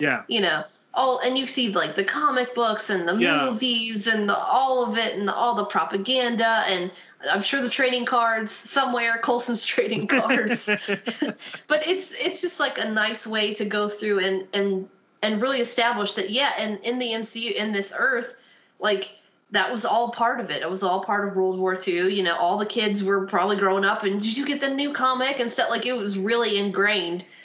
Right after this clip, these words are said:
Speaker 2: It, I
Speaker 1: Right.
Speaker 2: feel like it just really helps set the character when you think about that for Avengers and how excited everybody is, and everybody's like, "It's Captain America," you know, and,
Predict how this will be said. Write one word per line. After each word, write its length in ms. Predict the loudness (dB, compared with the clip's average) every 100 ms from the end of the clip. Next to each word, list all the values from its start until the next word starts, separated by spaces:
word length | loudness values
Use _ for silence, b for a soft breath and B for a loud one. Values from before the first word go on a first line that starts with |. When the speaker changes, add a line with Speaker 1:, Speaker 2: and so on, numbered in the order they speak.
| B -2
Speaker 2:
It, 160 | 0
I 120 | 0
Speaker 1:
Right. 80 | 0
Speaker 2:
feel 100 | 0
like 140 | 0 -2
it 100 | -4
just 160 | -4
really 320 | -2 -2 -2
helps 280 | -2 -4 -4
set 300 | -2 0 0 -4 -16 _
the 80 | -8
character 600 | -4 -2 -2 0 2 2 0
when 140 | 0
you 100 | 0
think 220 | 0 -2
about 400 | 0 2 0 0
that 340 | 0 2 0 -4 -8
for 220 | -2 0
Avengers 760 | 0 -2 0 -2 -4 -4 -6 -6
and 160 | -6 -2
how 240 | -2 0
excited 540 | -4 -2 2 2 2
everybody 540 | 0 2 0 0 0 0
is, 380 | 0 -2 -4 -4
and 120 | -2
everybody's 440 | 0 0 0 0
like, 160 | -2 -4
"It's 160 | -8
Captain 380 | -6 -4 -4 -2
America," 640 | 0 2 2 2 2 2 4
you 100 | 2
know, 160 | 2 2
and, 160 | -2